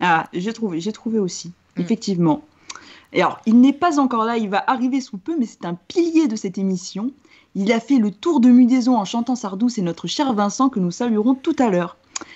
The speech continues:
Speaker 1: Et ce soir, nous avons un petit nouveau. Il n'a jamais fait de podcast avant aujourd'hui, mais il s'y connaît pas trop mal en comics. Il est fan du mauvais Robin, mais on va quand même lui faire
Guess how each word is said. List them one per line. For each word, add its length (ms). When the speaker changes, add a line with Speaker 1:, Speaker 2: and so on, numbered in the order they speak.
Speaker 1:
Et 120
ce 140
soir, 260
nous 220
avons 240
un 100
petit 380
nouveau. 480
Il 160
n'a 140
jamais 320
fait 100
de 60
podcast 480
avant 140
aujourd'hui, 460
mais 100
il 40
s'y 100
connaît 220
pas 160
trop 160
mal 160
en 80
comics. 420
Il 160
est 60
fan 240
du 140
mauvais 300
Robin, 480
mais 220
on 100
va 120
quand 140
même 220
lui 120
faire 260